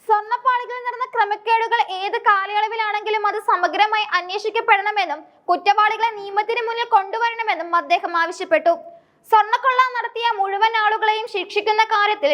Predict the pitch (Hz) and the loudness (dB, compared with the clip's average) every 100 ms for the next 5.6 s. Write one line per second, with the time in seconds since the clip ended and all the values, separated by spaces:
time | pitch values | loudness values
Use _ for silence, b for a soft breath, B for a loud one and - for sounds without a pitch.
0 | 302 320 330 - 415 370 370 370 381 311 | 4 2 2 -4 -6 -4 -2 -2 0 -2
1 | 294 311 - b b b - 302 302 330 | 0 0 -2 b b b 0 2 4 2
2 | 392 - 320 349 370 403 453 440 415 415 | 0 -10 -4 0 0 0 -2 0 2 2
3 | 440 440 453 453 440 415 440 381 285 370 | 0 0 0 -6 -2 0 0 -2 -2 2
4 | 415 440 453 392 370 392 403 427 453 427 | 2 2 0 -2 0 2 0 0 -2 -2
5 | 381 392 427 440 403 302 | -2 -2 -2 0 0 0